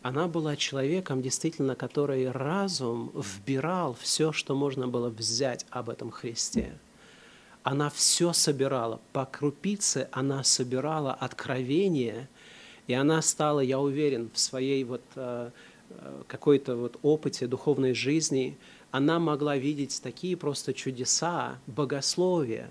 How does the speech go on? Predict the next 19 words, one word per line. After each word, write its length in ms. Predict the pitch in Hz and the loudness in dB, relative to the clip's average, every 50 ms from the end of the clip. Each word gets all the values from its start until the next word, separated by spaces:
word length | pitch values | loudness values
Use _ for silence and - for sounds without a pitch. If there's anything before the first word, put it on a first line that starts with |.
| - - - - | -16 -20 -20 -16
красоты 720 | - - - 139 - - - 143 143 - - 180 185 170 139 | -6 2 2 4 6 6 4 4 2 6 8 8 8 8 6
Божией, 640 | 120 131 139 143 143 131 - 131 123 - - 135 - - - - - - - - - - | 4 4 4 4 4 2 0 0 0 -4 -4 -8 -12 -18 -20 -20 -20 -20 -20 -20 -18 -10
которые 720 | - - 135 - - 151 151 151 151 147 143 139 131 135 131 - - - - | -4 -4 -2 2 4 6 8 8 8 8 6 4 2 -2 -6 -12 -18 -18 -12
были 480 | - 127 123 151 151 143 143 139 135 - | -6 0 4 4 6 6 6 6 4 2
необыкновенным 1000 | - 139 135 143 147 143 139 143 - - 156 143 147 170 185 190 165 143 131 120 120 | 2 2 2 2 2 4 2 2 2 2 2 4 6 6 6 6 6 6 4 4 2
источником 760 | 117 - - 151 143 135 - - 135 131 117 - 123 120 120 | -2 0 2 2 2 2 2 2 0 0 0 0 0 0 2
радости 500 | 127 127 131 127 123 117 - - - 123 | 0 0 0 0 -2 -4 -4 -2 -2 -4
для 160 | 113 120 120 | -2 0 0
нее 320 | 120 117 120 117 113 113 | 0 0 0 0 0 -2
и 140 | - 131 131 | 0 0 0
необы-, 380 | 123 127 127 120 117 123 120 - | 2 2 0 0 0 -2 -2 0
необыкновенным 680 | - 131 127 123 123 - - 127 131 131 127 127 117 120 | 0 0 0 0 -4 -4 -2 0 0 2 2 2 0 0
источником 600 | 120 - 143 135 - - 131 117 - 117 110 104 | -2 -2 -4 -4 -4 -4 -4 -4 -4 -6 -4 0
силы, 680 | - - - - - 147 165 160 135 113 117 123 - - - - - - | 2 2 2 2 4 4 2 2 2 0 -4 -4 -8 -12 -16 -18 -14 -10
когда 240 | - 117 113 120 120 | -6 -2 0 0 2
она 160 | 120 120 113 | 2 0 0
должна 420 | 117 117 117 117 110 131 143 151 | 0 -2 -2 -2 0 2 2 2
была 260 | 151 131 123 117 113 - | 2 0 0 -2 -2 -2
этого 520 | - 131 131 - 131 117 113 113 113 - | -2 -4 -2 -2 -2 -4 -4 -6 -8 -10